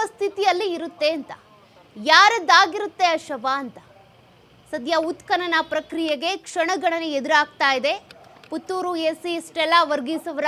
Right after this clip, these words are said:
ನೇತೃತ್ವದಲ್ಲಿ ಈ ಒಂದು ಡಿಗ್ಗಿಂಗ್ ಪ್ರೊಸೀಜರ್ ಶುರುವಾಗುತ್ತೆ. ಅದಕ್ಕೆ ಬೇಕಾದಂತ ಕಾರ್ಮಿಕರನ್ನ ಈಗಾಗಲೇ ಕರೆಸ್ಕೊಂಡಿದ್ದಾರೆ. ಅನಾಮಿಕ ದೂರುದಾರನನ್ನ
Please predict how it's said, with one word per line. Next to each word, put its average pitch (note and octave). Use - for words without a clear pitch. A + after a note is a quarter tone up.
ನೇತೃತ್ವದಲ್ಲಿ D4
ಈ E4
ಒಂದು C#4+
ಡಿಗ್ಗಿಂಗ್ D4+
ಪ್ರೊಸೀಜರ್ C#4+
ಶುರುವಾಗುತ್ತೆ. C#4
ಅದಕ್ಕೆ D4
ಬೇಕಾದಂತ D4
ಕಾರ್ಮಿಕರನ್ನ C#4+
ಈಗಾಗಲೇ C#4+
ಕರೆಸ್ಕೊಂಡಿದ್ದಾರೆ. C4+
ಅನಾಮಿಕ C#4+
ದೂರುದಾರನನ್ನ C#4+